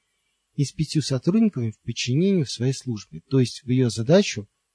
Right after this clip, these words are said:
входит подбор персонала, его оценка, мотивация и развитие.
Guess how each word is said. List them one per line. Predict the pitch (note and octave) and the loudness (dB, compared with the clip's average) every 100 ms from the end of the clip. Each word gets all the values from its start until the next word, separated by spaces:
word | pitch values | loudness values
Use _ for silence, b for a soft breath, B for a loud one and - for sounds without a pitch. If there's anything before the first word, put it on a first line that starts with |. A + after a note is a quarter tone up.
| _ | _
входит | C3+ A2 A2 | -2 -2 -2
подбор | - A#2 A2+ G#2 - | -4 -4 -4 -10 -10
персонала, | G#2+ - G#2+ B2 D#3+ | -10 -6 -2 2 2
его | E3 A2 | 2 -2
оценка, | G2+ - - B2+ D3 C#3+ | -8 -8 -4 -2 -2 -2
мотивация | A2+ - G#2+ C3+ - D#3+ | -4 -6 -4 -4 -2 -4
и | |
развитие. | F3+ D#3+ C3 F#2+ - | -2 -4 -6 -8 -18